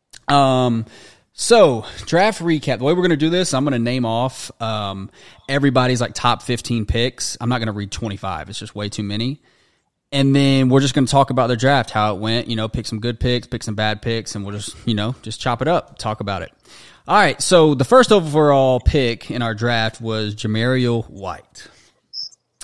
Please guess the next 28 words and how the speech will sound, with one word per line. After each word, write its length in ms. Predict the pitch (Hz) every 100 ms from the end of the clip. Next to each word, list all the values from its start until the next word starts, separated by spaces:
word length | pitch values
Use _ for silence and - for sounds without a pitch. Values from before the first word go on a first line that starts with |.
| -
Now, 500 | 123 123 113 107 101 - - - - - -
Jamariel 240 | 156 190 175
White, 220 | 117 117
this 140 | 156
was 120 | 160
his 160 | 147 131
top 200 | 143 107
fifteen 320 | 120 - 107
picks. 360 | 107 - - - _ -
He 120 | 123
had 340 | 123 117 107 147
Derrick 240 | 147 165
Henry 220 | 170 151
first 260 | 147 135 -
overall, 460 | 117 113 98 92 120 _ _ _
Aaron 300 | 123 120 117
Jones, 500 | 120 135 143 147 156 - _ _ _ _ _
D 140 | 151
K 160 | 151 151
Metcalf, 680 | 139 123 - 117 110 - - _
Chase 240 | - 139 -
Claypool, 640 | - 147 - 151 151 147 _ _ - - -
Jaylen 340 | 127 113 104
Waddle, 460 | 107 120 139 147 151 - - _ _ -
Javonte 460 | 113 127 143 165
Williams, 640 | 143 123 123 117 117 - - -
Russell 400 | 117 110 110 107
Wilson 600 | 135 139 143 131 127